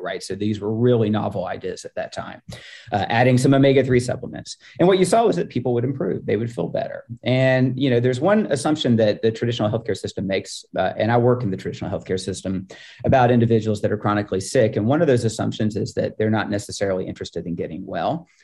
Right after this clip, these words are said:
I'm not saying everybody's making that assumption, but the assumption is that they're just okay living with these chronic diseases and that they're just coming in looking for more medication. And what I learned over time is that was not true. I mean, there are some people that are attached to the sick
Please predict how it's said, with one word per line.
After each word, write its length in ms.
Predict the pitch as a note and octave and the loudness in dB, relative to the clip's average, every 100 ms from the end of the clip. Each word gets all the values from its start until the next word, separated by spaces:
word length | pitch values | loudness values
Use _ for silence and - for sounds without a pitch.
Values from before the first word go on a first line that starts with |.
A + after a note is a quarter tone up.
| _ | _
I'm 60 | A#2+ | 0
not 100 | A2+ | 2
saying 220 | A#2+ A2 | 4 4
everybody's 280 | G#2 A2 G#2+ | 4 4 2
making 220 | G2+ A2+ | 0 2
that 120 | G#2+ | 2
assumption, 480 | G#2 - G2 - D3 | 0 -2 -6 -4 -2
but 140 | C3+ | 0
the 80 | A2+ | 0
assumption 440 | A2 A#2 G#2 A#2+ A2+ | -2 0 -2 0 -2
is 140 | G#2+ | 0
that 180 | G2+ - | -4 -2
they're 160 | G2 | -4
just 320 | G2+ G#2 G#2 - | -2 -4 -6 -10
okay 380 | - G#2 - G2 | -8 -6 -2 0
living 340 | G#2+ G2+ G2+ G#2+ | 0 0 -2 -2
with 120 | G#2+ | -2
these 120 | G#2+ | -6
chronic 300 | - A2 A2 | -4 -4 -4
diseases 460 | A2+ G2+ G#2 A#2+ A#2 | -4 -6 -4 -4 -4
and 120 | G2+ | -2
that 160 | G#2+ A#2 | -4 -2
they're 100 | C3+ | -2
just 180 | C#3 | -4
coming 280 | - D#3 D#3+ | -4 0 2
in 140 | B2+ A#2+ | 2 2
looking 300 | A2 A2 G#2 | 0 -2 -4
for 140 | G2+ - _ | -8 -12 _
more 160 | G#2+ G2+ | -4 -4
medication. 760 | F#2+ F#2+ F#2 G2 F#2+ - - - - - | -4 -6 -6 -6 -6 -8 -10 -12 -18 -4
And 80 | D#3+ | 2
what 100 | G#3 | 4
I 60 | B3+ | 6
learned 200 | A3+ E3+ | 6 6
over 140 | B2+ | 4
time 220 | A2+ A#2 | 4 2
is 100 | A2 G2+ | 2 0
that 200 | A2+ - | -2 -2
was 160 | G#2 | -6
not 160 | - - | -8 -12
true. 200 | - - _ | -18 -20 _
I 60 | - | 2
mean, 140 | E3+ | 4
there 120 | F#3 F3 | 6 6
are 140 | C#3+ | 4
some 220 | C#3 B2 | 2 0
people 400 | A2+ G#2 G#2 G#2+ | 0 -4 -4 -2
that 120 | G2+ | -2
are 120 | G#2 G#2 | -2 -2
attached 420 | - G#2 - - | -4 -6 -8 -8
to 80 | G#2 | -6
the 100 | G2 | -6
sick 220 | - | -10